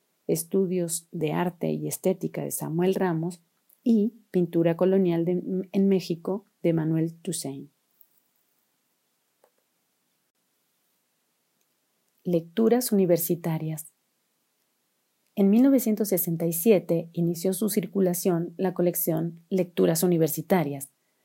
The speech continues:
que estaba pensada para los estudiantes del Colegio de Ciencias y Humanidades. Su finalidad era ampliar el conocimiento de problemas humanos.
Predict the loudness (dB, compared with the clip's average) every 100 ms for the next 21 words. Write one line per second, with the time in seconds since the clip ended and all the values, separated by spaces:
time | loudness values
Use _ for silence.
0 | _ -2 0 2 2 2 2 2 0 0
1 | -2 -2 -2 -4 -4 -2 -2 -4 -6 -6
2 | -6 -8 -8 -8 -6 -6 -6 -4 -4 -2
3 | -4 -2 -2 -2 -6 -10 -14 -20 -20 _
4 | _ _ _ _ _ _ _ -2 0 2
5 | 2 4 4 4 0 -2 -2 0 0 -6
6 | -12 _ _ -6 -4 0 0 0 0 0
7 | 0 0 0 -2 -6 -10 -12 -8 -6 -4
8 | -4 -4 -8 -6 -2 0 -2 -6 -16